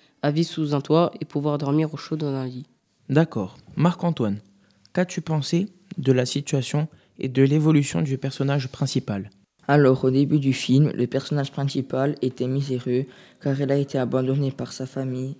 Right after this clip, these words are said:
Speaker 3: et le cirque où il travaillait. Ensuite, il a dû survivre parmi les autres enfants en Inde, dans la ville de Bombay. Il a trouvé un travail pour essayer de récupérer cinq cents roupies et de retourner chez sa famille, mais il n'y parvient pas et reste à vivre dans la rue avec les autres enfants.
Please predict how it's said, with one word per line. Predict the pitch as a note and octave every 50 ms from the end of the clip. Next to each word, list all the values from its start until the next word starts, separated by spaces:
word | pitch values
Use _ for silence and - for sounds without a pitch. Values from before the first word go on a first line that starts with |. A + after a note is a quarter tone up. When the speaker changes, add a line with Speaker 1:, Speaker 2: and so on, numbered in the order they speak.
| _
Speaker 3:
et | - B2+
le | B2+ C3
cirque | B2+ - - - C3+ D3+ D3 - -
où | C3+
il | B2
travaillait. | - - - C3 - B2+ B2 A#2 A#2 A#2+ - - _ - - - - - - _ - -
Ensuite, | B2+ C#3 C#3 - - C#3 D3 D3 D3 - - -
il | C3+ B2+ B2+
a | B2+
dû | B2 C3 B2+
survivre | B2+ - C#3+ C#3 C#3 C3+ C#3+ D3 D3 C#3 C3
parmi | - - C3 C3+ D3 D3 D3
les | C3+ B2+ A#2+
autres | C3+ C3+ C3+ - C#3
enfants | C3 B2+ - - C3 C3 C3+ - -
en | C3 C3 B2+ B2+
Inde, | C3 C3 C3+ C#3+ - -
dans | - B2+ B2+
la | B2+ C3 B2+
ville | C3+ C#3+ C#3+ B2+
de | B2+
Bombay. | A#2+ A#2 B2+ B2+ B2 B2 A#2+ B2 A#2+ - - _ - - - - - _ _
Il | - B2+
a | C#3+ C#3+
trouvé | - - D#3 D3+ D#3 E3
un | D3+
travail | D3 - - C3+ C3 C3 C3 C3 C3+ C3+
pour | C3+ - - B2 C3
essayer | B2+ - - C#3 C#3+ D3+ C#3+
de | B2+ B2 C3
récupérer | C#3+ B2+ - - C3 C3 C3+ C3 C3 B2+
cinq | - - C3+ C#3 C#3+
cents | - - C3+
roupies | C3+ - B2 - - - C3 C#3 D3+ - - - - - - - - -
et | - C3+
de | B2+ C3+
retourner | C3+ C#3 C#3+ C3+ - - C#3 C#3 C#3+ D3 D#3+
chez | - - B2+
sa | - - C3+
famille, | C3 - C3+ C3 B2+ B2+ B2+ B2+ C3+ D3+ - - _ _ -
mais | A#2+ C3+ C#3+ -
il | - C#3 C3+
n'y | C3+ C3
parvient | C3+ - D3 C#3 C#3 C3 C3+ C3
pas | C3 - B2+ B2+ B2+ C3 - - - - _ _ -
et | B2+
reste | C#3+ - C3+ D3+ - - -
à | C3 C#3
vivre | B2 C3+ D3 D#3 C#3+ B2+
dans | A#2+ B2 B2+
la | B2 B2+
rue | B2+ - C#3+ C#3 D3+
avec | C#3 A#2+ A#2 -
les | B2+ B2+ B2+ C#3
autres | C#3+ C#3 - C#3 C3+ B2
enfants. | B2 B2+ - - G#2+ -